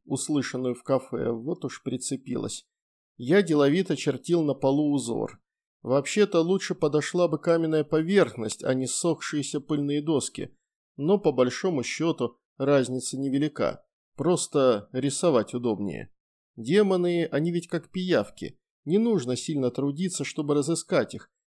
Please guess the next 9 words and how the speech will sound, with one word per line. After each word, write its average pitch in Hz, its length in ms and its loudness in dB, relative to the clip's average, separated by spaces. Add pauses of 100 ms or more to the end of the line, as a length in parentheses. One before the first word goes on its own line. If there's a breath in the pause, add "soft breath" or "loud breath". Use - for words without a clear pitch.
присосутся 156 680 -2
сами, 151 520 0 (200)
только 135 260 0
позови. 127 600 -2 (360)
А 110 120 -2
позвать 147 500 2
до 147 100 4
ужаса 170 400 0
просто. - 640 -2